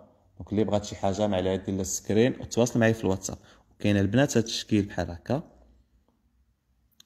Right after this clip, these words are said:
اللي الثمن ديالو ألفين وخمسمية وخمسين درهم، ميتين وخمسة وخمسين أورو تقريبا، واحد وخمسين ألف ريال.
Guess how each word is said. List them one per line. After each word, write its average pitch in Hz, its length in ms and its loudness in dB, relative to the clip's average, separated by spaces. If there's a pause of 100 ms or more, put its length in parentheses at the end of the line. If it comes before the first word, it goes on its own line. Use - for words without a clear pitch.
(340)
اللي 101 140 4
الثمن 113 340 4
ديالو 107 260 6
ألفين 120 480 2
وخمسمية 110 520 2
وخمسين 101 500 0
درهم، 95 260 2
ميتين 104 380 2
وخمسة 120 300 0
وخمسين 107 320 0
أورو 95 200 0
تقريبا، 95 560 -2
واحد 113 240 0
وخمسين 107 360 0
ألف 95 180 0
ريال. - 200 -12